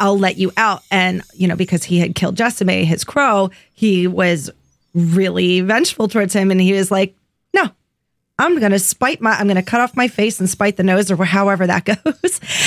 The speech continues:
"And I'm gonna sit in this bubble for a hundred years when I could get myself out at any point. But because it's the one thing you want, I'm not gonna give it to you." So I kinda feel like he was like,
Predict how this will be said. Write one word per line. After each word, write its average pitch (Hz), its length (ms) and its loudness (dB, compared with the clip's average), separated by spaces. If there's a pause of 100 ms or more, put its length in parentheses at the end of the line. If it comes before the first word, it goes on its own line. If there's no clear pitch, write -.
"And 262 120 2
I'm 285 120 2
gonna 285 160 2
sit 277 280 -2
in 240 80 0
this 233 160 0
bubble 240 260 0
for 208 160 -2
a 202 80 0
hundred 240 420 -2
years 196 520 0 (340)
when 240 120 2
I 247 80 2
could 254 160 0
get 294 120 0
myself 311 340 0
out 277 120 2
at 277 140 -2
any 277 220 0
point. 277 420 -2 (320)
But 254 180 -2
because 220 300 0
it's 214 120 -8
the 226 100 0
one 226 240 2
thing 226 180 2
you 214 80 4
want, 196 160 0
I'm 185 80 -4
not 185 160 -2
gonna - 160 -4
give - 160 -4
it - 100 -14
to - 120 -6
you." 82 180 -2
So - 160 0
I 269 80 0
kinda 285 220 0
feel 262 160 -2
like 233 160 -2
he 240 100 0
was 190 160 -2
like, 196 240 0